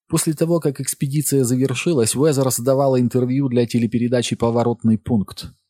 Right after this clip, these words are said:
Во фрагменте интервью, который не попал в отредактированную версию для широкого вещания, представитель A B C News Форест Сойер спросил Бека: «Как вы себя чувствовали рядом с репортёром, который был с вами вместе?»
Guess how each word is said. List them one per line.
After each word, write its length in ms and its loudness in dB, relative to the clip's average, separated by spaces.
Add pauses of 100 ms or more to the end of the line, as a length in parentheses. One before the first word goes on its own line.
(140)
Во 220 -2
фрагменте 580 0
интервью, 540 -2
который 400 0
не 100 2
попал 380 -2
в 60 -2
отредактированную 1000 0
версию 400 0
для 140 -2
широкого 540 -2
вещания, 760 -2
представитель 680 0
A 120 2
B 100 0
C 220 0
News 500 -2
Форест 480 -2
Сойер 540 0
спросил 560 -2
Бека: 380 -8 (580)
«Как 260 -2
вы 160 2
себя 320 0
чувствовали 640 0
рядом 340 2
с 80 -6
репортёром, 760 0
который 400 0
был 300 0
с 140 -2
вами 300 2
вместе?» 500 -6